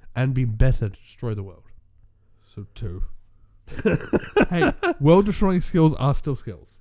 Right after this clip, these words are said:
Speaker 1: I was gonna say, like, a five.
Speaker 2: Okay.
Speaker 1: <laughs> Like, she's,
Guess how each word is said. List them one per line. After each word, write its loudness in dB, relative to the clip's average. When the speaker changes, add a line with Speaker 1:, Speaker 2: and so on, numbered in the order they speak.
Speaker 1:
I -10
was -12
gonna -12
say, -16
like, -16
a -14
five. -14
Speaker 2:
Okay. -10
Speaker 1:
<laughs> -10
Like, -6
she's, -14